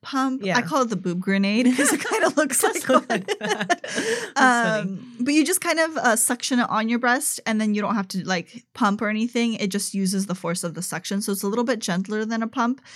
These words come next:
Speaker 1: and it can be a nice way to collect milk without having to hook up because if you're feeding baby on one side, you can be using it on the other side.
Speaker 2: Mm-hmm.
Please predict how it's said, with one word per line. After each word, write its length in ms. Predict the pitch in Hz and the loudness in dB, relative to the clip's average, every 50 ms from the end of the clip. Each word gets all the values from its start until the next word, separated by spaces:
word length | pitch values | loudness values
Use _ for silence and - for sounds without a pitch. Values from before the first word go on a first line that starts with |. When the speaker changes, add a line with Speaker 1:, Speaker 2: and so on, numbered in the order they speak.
| - - - - _ | -20 -20 -20 -10 _
Speaker 1:
and 120 | 226 233 | -2 -2
it 80 | 214 185 | -2 0
can 160 | - 240 233 | 0 0 0
be 100 | 240 247 | 2 0
a 60 | 240 | 0
nice 360 | 220 214 196 196 196 - - - | 0 0 -2 -2 -2 -4 -6 -6
way 200 | 190 175 175 190 | -4 -4 -4 -4
to 200 | 190 - - - | -4 -6 -8 -8
collect 540 | - - 208 180 175 170 185 180 - - | -8 -6 -6 -4 -4 -4 -6 -8 -8 -4
milk 300 | 220 185 170 170 180 - | -4 -4 -2 -4 -6 -6
without 220 | 180 180 - - 196 | -8 -10 -8 -8 -8
having 260 | - 160 165 165 180 | -8 -8 -8 -8 -8
to 80 | - 208 | -8 -6
hook 240 | 175 185 170 _ | -6 -6 -6 _
up 120 | 180 170 175 | -6 -8 -8
because 220 | - 190 208 185 - | -8 -8 -8 -6 -4
if 80 | 180 | -4
you're 120 | 175 185 190 | -6 -6 -8
feeding 380 | - - - 208 202 202 190 | -10 -12 -8 -6 -2 -2 -2
baby 260 | 185 180 175 180 175 | -2 -4 -6 -6 -6
on 160 | 156 156 160 156 | -8 -8 -8 -6
one 160 | 160 170 180 | -6 -6 -6
side, 340 | - - 156 165 180 190 202 | -4 -4 -4 -4 -4 -4 -6
you 140 | 214 180 170 | -8 -10 -10
can 300 | - - 190 170 165 160 | -6 -6 -6 -6 -6 -8
be 180 | 165 160 160 | -10 -10 -8
using 360 | 160 165 170 160 170 165 165 165 | -6 -8 -8 -8 -8 -8 -10 -10
it 80 | - - | -6 -2
on 120 | 180 180 | -2 -2
the 100 | 170 - | -2 -4
other 180 | - 165 175 185 | -8 -6 -6 -4
side. 300 | 185 180 190 196 175 156 | -2 0 0 0 0 -2
Speaker 2:
Mm-hmm. 80 | 165 | -6